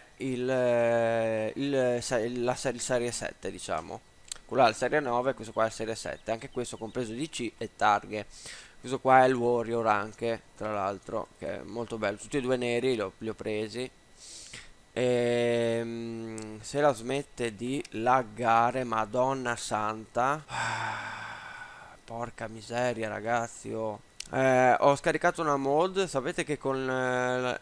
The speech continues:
le nuove patch non si poteva più togliere l'erba? Eh, sì, la, sì, s-, col, col rullo. Ho messo una patch che vi metterò in, eh, descrizione,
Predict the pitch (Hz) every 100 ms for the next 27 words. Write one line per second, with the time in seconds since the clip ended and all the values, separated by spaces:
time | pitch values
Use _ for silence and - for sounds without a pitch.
0 | - 113 123 120 127 135 147 147 - 131
1 | 143 - - 135 135 135 135 143 143 135
2 | - 131 127 131 127 120 123 123 120 143
3 | 165 - - - - - - - 123 120
4 | 117 113 113 113 113 - 123 120 117 -
5 | 117 104 - - - 117 - 117 110 123
6 | 131 151 175 123 123 139 - 135 131 -
7 | 127 160 - - 131 120 117 120 127 127
8 | 123 123 120 120 117 117 113 113 113 123
9 | - 107 - 123 131 156